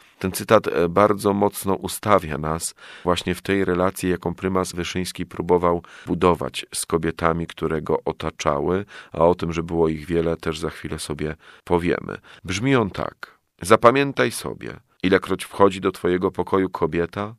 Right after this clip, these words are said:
zawsze wstań. Chociaż byłbyś najbardziej zajęty. Wstań, bez względu na to, czy weszła matka przełożona, czy siostra Kleofasa,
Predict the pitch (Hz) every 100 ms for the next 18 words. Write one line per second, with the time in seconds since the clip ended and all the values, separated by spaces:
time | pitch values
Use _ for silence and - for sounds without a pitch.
0 | _ - 87 80 - 78 - - 95 67
1 | - - _ _ _ - 101 110 104 127
2 | 123 110 107 95 90 78 73 67 50 55
3 | - - _ _ _ - - - 98 73
4 | 87 _ - 95 87 92 98 90 87 87
5 | 80 - 110 - 85 85 - 82 85 82
6 | - 82 85 82 87 107 113 90 90 82
7 | - 82 90 85 - 90 - 107